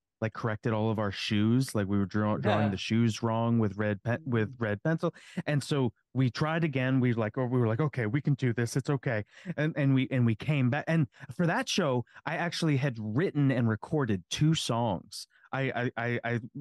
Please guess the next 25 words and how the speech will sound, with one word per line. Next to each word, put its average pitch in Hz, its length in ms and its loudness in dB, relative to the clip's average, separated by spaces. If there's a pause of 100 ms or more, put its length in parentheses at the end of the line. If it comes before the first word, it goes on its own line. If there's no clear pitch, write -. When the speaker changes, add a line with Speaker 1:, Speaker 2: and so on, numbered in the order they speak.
Speaker 1:
in 131 220 4
GarageBand, 127 840 0
I - 40 -2
recorded 160 720 0
two - 180 0
Speaker 2:
Oh, 139 40 6
Speaker 1:
songs. 143 580 2
Speaker 2:
yeah, 311 260 2 (220)
we 294 140 0
put 302 180 -2
in 285 100 0
a, 254 120 -2
so 262 260 -2
much 262 240 0
energy 220 540 0
for 233 100 0
the 202 100 -2
time. 202 320 -6 (400)
Yeah, 247 460 0
I 190 100 0
remember 202 380 -2
we 175 120 -6
met 165 360 0
and, 180 100 -8
like, 165 320 -6